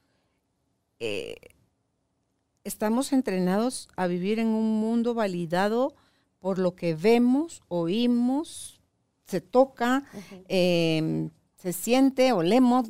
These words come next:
Speaker 1: degustamos, y
Speaker 2: Sí.
Speaker 1: si no es así, o sea, todo lo que decías
Speaker 2: No
Speaker 1: hace
Speaker 2: lo
Speaker 1: un rato, la
Speaker 2: reconocemos.
Speaker 1: energía,
Speaker 2: Ajá.
Speaker 1: no la reconocemos, y lo fregado es
Speaker 2: Sí.
Speaker 1: que eso somos.
Speaker 2: Sí.
Speaker 1: Entonces,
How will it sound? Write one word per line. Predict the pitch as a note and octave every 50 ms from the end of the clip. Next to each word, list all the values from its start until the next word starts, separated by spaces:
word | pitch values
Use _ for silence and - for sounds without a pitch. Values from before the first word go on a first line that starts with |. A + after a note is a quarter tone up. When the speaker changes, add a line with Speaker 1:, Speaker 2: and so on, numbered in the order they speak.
| G#3 F3+ E3
Speaker 1:
degustamos, | F#3 F3 D#3+ D#3+ F3 - - - C4 C4 B3+ A#3+ A#3 B3 C4+ B3+ - - - _ _ _
y | - G3
Speaker 2:
Sí. | E3 G3 F3
Speaker 1:
si | G#3 F#3+ F#3+
no | F#3+ F#3+ G3+ G#3+ A#3
es | B3 C4 C4 - -
así, | A3+ A3 A3 - - A#3+ D4 - -
o | A3+
sea, | - - - - - _
todo | - F4+ B4
lo | C#5
que | - A4
decías | G4+ F#4 G#4+ A#4 A#4
Speaker 2:
No | - A#3+ A#3+
Speaker 1:
hace | B3
Speaker 2:
lo | -
Speaker 1:
un | -
rato, | - A#4+ - - C4
la | B3
Speaker 2:
reconocemos. | - G#3+ A3+ A3+ A3 A3
Speaker 1:
energía, | G#3+ A3+ - - F#4+ - -
Speaker 2:
Ajá. | - D4 F4 F#4 F4+ - _ _ _ _ _ _ -
Speaker 1:
no | G3 G3 G3+ G#3+ C4+ D#4+
la | E4+ F#4 -
reconocemos, | D#4+ D#4+ - B3 G#3 F3 E3 - - C4+ G4+ A#4 A4+ - - _ _ _
y | B3+ B3+ A#3+ G#3+
lo | F#3+ F#3+ F#3+ G3
fregado | F#3+ - F3 E3 E3 D#3+ F3+ A#3+ C5 D5+ - - F#3 - - _ _ _ _ _
es | G3 G#3+ G#3
Speaker 2:
Sí. | -
Speaker 1:
que | - - - - _
eso | G#3+ A#3 B3+ - - G#3 F#3+
somos. | - - - D4 G#4+ - - B3 A#2+ A#2+ - - - - _
Speaker 2:
Sí. | _ - - F#3 - - _ _ _ _ _
Speaker 1:
Entonces, | G3+ F3+ - A3 G#3 G#3 C#4+ F#4+ - -